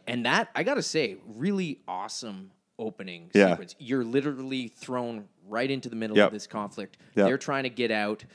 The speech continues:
Speaker 1: You don't know who these characters are.
Speaker 2: No.
Speaker 1: You're just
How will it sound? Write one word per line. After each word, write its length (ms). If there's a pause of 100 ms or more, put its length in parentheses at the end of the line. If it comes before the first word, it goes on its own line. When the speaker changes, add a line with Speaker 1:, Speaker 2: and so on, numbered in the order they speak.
(440)
Speaker 1:
You 160
don't 240
know 140
who 140
these 200
characters 480
are. 220
Speaker 2:
No. 140
Speaker 1:
You're 100
just 500